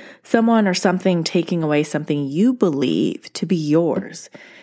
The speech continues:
your role, your partner, your chance at a promotion, et cetera. For example, you might feel jealous when you see a friend hanging out with an-, another new friend. You might feel a pang of jealousy when your partner spends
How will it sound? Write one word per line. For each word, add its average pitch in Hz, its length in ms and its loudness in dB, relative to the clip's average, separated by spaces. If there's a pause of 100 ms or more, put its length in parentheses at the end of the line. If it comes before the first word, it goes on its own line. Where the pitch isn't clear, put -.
(120)
your 165 240 2
role, 156 500 2
your 156 160 0
partner, 170 580 -2
your 156 220 0
chance 156 540 -4
at 156 100 2
a 143 60 0
promotion, 156 920 -2
et - 140 -12
cetera. 165 560 -2 (1120)
For 202 160 2
example, 185 600 -2 (460)
you 214 180 2
might 269 280 0
feel 233 240 2
jealous 175 560 -2
when 160 200 0
you 160 200 0
see 175 200 -4
a 170 80 0
friend 165 300 -2
hanging 170 340 0
out 170 220 -4
with - 160 -4
an-, 185 180 -2 (380)
another 196 380 4
new 160 180 -2
friend. - 440 -8 (1080)
You 202 280 2
might 214 280 2
feel 202 300 2
a 180 60 2
pang 185 280 0
of 190 80 2
jealousy 180 580 -2
when 165 220 0
your 165 140 2
partner 165 340 -2
spends 160 520 -2